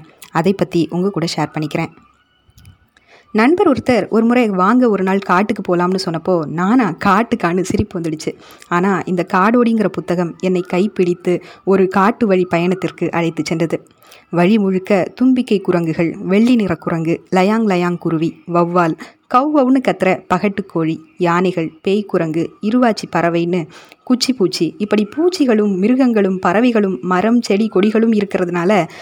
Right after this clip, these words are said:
காட்டு வாசம் வீசினா பரவாயில்ல, ஆனா காடோடி முழுக்க கவிதை வாசம் வீசுது. காட்டில் ஓங்கி பருத்திருந்த பெரிய மரம் ஒன்றை ஒருவன் கைகளை விரித்தபடி கட்டி தழுவுவான்.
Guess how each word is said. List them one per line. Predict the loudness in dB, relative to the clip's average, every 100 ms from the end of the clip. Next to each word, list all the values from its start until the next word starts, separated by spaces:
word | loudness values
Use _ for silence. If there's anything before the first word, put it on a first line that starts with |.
| -18 -2
காட்டு | 0 2 2 2
வாசம் | 2 2 2
வீசினா | 2 0 0 2
பரவாயில்ல, | 2 2 2 0 0
ஆனா | -2 -2 -2 -2
காடோடி | 0 2 2 2 0
முழுக்க | -2 -4 0 0 0 -8 -20 -8
கவிதை | 0 2 2 2 2
வாசம் | 2 0 -2
வீசுது. | -2 -2 -2 -4 -6 _ _ _ _ _ _ _
காட்டில் | 0 2 2 2 2 2
ஓங்கி | 2 2 0 0
பருத்திருந்த | -2 -2 0 0 2 0
பெரிய | 0 0 2 0
மரம் | 0 0 0
ஒன்றை | 0 2 2
ஒருவன் | 2 0 -2 -4 -6 -16 _
கைகளை | -4 -2 0 2 2
விரித்தபடி | 0 -2 -2 -2 -4 -2
கட்டி | -4 -2 -2
தழுவுவான். | -2 -2 -2 -6